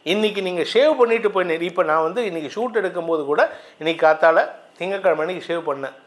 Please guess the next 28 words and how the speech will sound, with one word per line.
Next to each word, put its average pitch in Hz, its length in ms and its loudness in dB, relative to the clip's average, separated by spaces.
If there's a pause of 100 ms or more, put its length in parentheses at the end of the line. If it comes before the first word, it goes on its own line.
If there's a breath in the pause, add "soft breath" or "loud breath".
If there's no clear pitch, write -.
(200 soft breath)
ஆனா 151 160 0
திங்கட்கிழமை 170 500 2
பண்ணக்கூடாது, 156 560 -2
வேற 151 180 2
வழி 175 220 2
இல்ல. 208 180 -2
நான், 160 220 0 (260 loud breath)
நீங்க 180 280 -2
கேட்கலாம், 208 300 4
"சார் 185 180 4
நீங்களே 196 360 0
சொல்லிட்டு 185 340 0
இப்படி 156 300 0
பண்றீங்களே?" 160 260 2
அப்படின்ட்டு. 147 420 -4 (300 loud breath)
ஆனா 190 200 4
நான் 202 200 2
பண்ணல 202 260 2
அப்படின்னு 214 320 2
சொன்னா 190 280 0
உடனே 185 340 2
சில 180 200 0
பேர் 190 140 0
எனக்கு 156 280 -4
க-, 139 600 0
பர்சனலா 180 460 0
ஃபோன்ல 175 340 -2
மெசேஜ் 180 200 -4